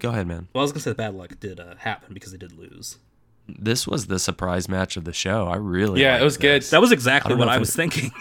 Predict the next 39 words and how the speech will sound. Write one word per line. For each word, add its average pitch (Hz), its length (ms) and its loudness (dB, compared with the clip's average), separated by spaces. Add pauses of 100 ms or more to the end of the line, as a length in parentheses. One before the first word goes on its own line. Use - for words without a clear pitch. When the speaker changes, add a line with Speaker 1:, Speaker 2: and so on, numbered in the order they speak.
Speaker 2:
<laughs> - 160 -20
Speaker 3:
Where 170 180 6
did 294 140 4
this 254 100 6
Speaker 1:
Yeah. - 80 -2
Speaker 3:
come 165 240 6
from? 110 320 4
Why 156 200 8
is 226 200 4
Speaker 1:
I 151 40 0
don't 151 100 6
Speaker 3:
Marina 185 160 6
Speaker 1:
know. 190 80 4
Speaker 3:
Shafir 175 300 6
the 170 40 2
most 139 220 2
inconsistent 151 640 2
wrestler 135 420 4
in 117 120 0
fucking 117 520 0 (240)
Speaker 2:
What? 233 220 4
Speaker 1:
She 98 160 2
Speaker 3:
all 127 160 8
Speaker 1:
started, 135 240 8
Speaker 3:
of 123 180 2
Speaker 1:
she 185 140 2
started 113 400 4
out 107 180 6
a 117 40 4
little 101 220 2
weak, 101 240 0
but 95 140 -2
she - 160 -4
got 104 180 0
it 92 120 -8
together 95 320 -2
quick. 98 480 -4
Speaker 3:
Yeah. 110 280 4
Speaker 1:
And, 98 280 0